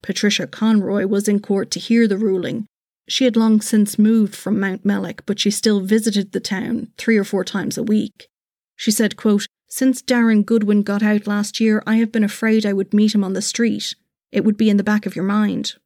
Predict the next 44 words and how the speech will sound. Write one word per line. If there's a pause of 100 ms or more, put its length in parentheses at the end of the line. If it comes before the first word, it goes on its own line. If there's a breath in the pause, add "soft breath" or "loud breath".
(120)
Relatives
of
mine
have
seen
him." (640)
Patricia
said
that
at
least
now
she
would
be
able
to
relax
and
not
be
nervous
that
she
might
bump
into
him. (1600)
On
the
third
of
August,
twenty
twenty-two,
just
six
years
after
his
early
release
from
prison,